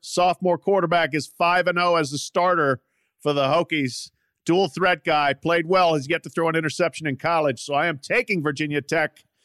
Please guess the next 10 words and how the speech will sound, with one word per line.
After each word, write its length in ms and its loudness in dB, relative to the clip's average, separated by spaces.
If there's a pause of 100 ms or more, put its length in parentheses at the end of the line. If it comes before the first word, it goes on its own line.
(340)
and 240 -4
riding 560 2
with 160 -2
the 80 -6
resurgent 640 2
Hokies 720 -2 (420)
to 100 -2
win 200 0
and 100 -2
cover. 300 -4